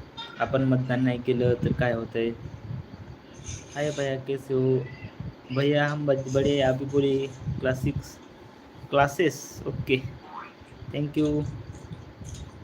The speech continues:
एक तो लाईक बनता यार, प्लीज एक लाईक कर दो. मला वाटतं तुम्ही पण मतदान केलं नाही. भाऊ, माझ्या मिसेसची ड्युटी होती,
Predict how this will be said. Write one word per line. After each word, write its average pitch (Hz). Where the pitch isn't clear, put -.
एक 156
तो 170
लाईक 156
बनता 156
यार, 147
प्लीज 165
एक 139
लाईक 151
कर 170
दो. 170
मला 147
वाटतं 143
तुम्ही 151
पण 147
मतदान 139
केलं 135
नाही. 120
भाऊ, 156
माझ्या 151
मिसेसची 160
ड्युटी 147
होती, 139